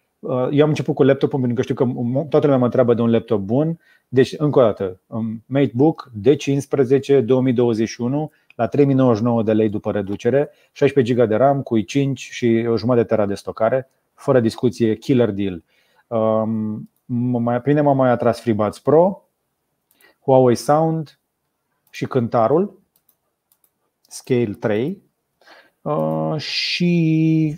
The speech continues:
dacă ar fi să iau un telefon pentru cineva care poate trăi fără Google pe patruzeci Lite cu cinci G, cât va rezista stocul? Eu am impresia că o să fie ca un fel de mini Black Friday astăzi pe site-ul lor, pentru că toate chestiile astea se vor da foarte repede.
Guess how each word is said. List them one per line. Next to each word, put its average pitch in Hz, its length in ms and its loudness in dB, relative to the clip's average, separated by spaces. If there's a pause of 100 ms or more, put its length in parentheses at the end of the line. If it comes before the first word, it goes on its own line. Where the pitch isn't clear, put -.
dacă 147 360 0
ar 143 60 2
fi 127 80 -6
să 143 100 -2
iau 143 80 4
un 135 60 0
telefon 143 300 2
pentru 123 220 0
cineva 131 560 0
care 131 200 0
poate 120 200 0
trăi 120 140 0
fără 117 220 0
Google 120 300 2
pe 120 140 0
patruzeci 104 560 -2
Lite 104 360 -2 (400)
cu - 100 -8
cinci 107 420 -4
G, 135 180 2 (320)
cât - 160 2
va 127 220 6
rezista 120 480 2
stocul? - 480 -4
Eu 127 180 4
am 131 100 2
impresia 139 300 0
că 139 60 -6
o 131 40 0
să 131 80 -4
fie 139 180 0
ca 135 120 -2
un 120 100 -2
fel 123 120 -4
de 117 100 0
mini 117 200 -2
Black 107 200 -6
Friday 101 360 -6
astăzi 110 340 -10 (320)
pe - 80 -6
site-ul 110 380 -2
lor, 117 120 2
pentru 113 240 0
că 113 240 0 (220)
toate 117 220 -4
chestiile - 280 -4
astea 98 220 -8
se 98 60 -6
vor 101 60 -6
da 98 120 -4
foarte 95 300 -8
repede. 90 400 -8